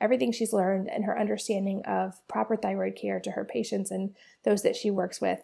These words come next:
And her philosophy is simple. There's no reason to still have thyroid symptoms, and she spends time helping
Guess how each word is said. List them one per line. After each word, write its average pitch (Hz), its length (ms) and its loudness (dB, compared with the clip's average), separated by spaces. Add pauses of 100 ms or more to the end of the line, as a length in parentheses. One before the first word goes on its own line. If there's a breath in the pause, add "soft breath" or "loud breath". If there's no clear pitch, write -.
(320 loud breath)
And 208 160 4
her 240 80 6
philosophy 254 380 4
is 240 80 4
simple. 190 500 4
There's 202 200 4
no 233 100 10
reason 233 300 6
to 220 80 6
still 214 180 4
have 202 180 0
thyroid 190 320 0
symptoms, 190 440 -2
and 208 200 -2
she 208 140 -4
spends 202 560 -2
time 196 300 -2
helping 196 560 -4